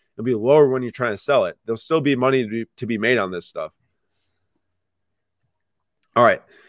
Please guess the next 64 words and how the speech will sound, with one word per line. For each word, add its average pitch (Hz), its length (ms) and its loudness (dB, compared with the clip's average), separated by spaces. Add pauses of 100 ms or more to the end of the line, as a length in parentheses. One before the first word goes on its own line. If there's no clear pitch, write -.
(240)
What 139 100 4
are 180 60 8
your 202 80 8
thoughts 160 300 6
on 147 100 -2
Team 165 200 -2
U 160 120 4
S 143 120 2
A 135 120 6
cards 135 240 0
with 120 80 -8
the 117 100 -2
upcoming 127 600 -2
Olympics, 117 500 -4
assuming 127 360 -4
it 110 100 -6
doesn't 113 260 -2
get 110 180 -8
canceled? 117 380 -6
Do 120 60 -2
you 110 100 0
see 139 540 0 (260)
cards 123 400 4
with 117 220 -4
players 127 300 4
in 123 60 -6
the 120 80 -4
U 120 220 2
S 147 100 2
A 151 120 2
jersey 123 320 0
going 113 260 0
up, 160 220 0
or 151 80 6
will 135 140 6
it 120 100 4
not 123 240 0
have 127 260 -2
that 123 180 0
much 120 200 -2
of 120 60 -4
an 117 60 -2
effect 120 300 0
on 110 80 -6
the 101 60 -8
card 135 240 4
market? 131 440 4 (440)
I 175 120 6
personally 131 480 2
love 123 680 4
U 123 240 4
S 123 200 0
A 117 160 4
cards. 87 380 -6
I 135 120 4
love 139 340 4
the 131 80 0
twenty 131 280 -6
twelve 117 220 -4
Prism 113 260 -8
U 117 160 -4
S 110 120 -6
A 107 120 0
set. 110 240 -2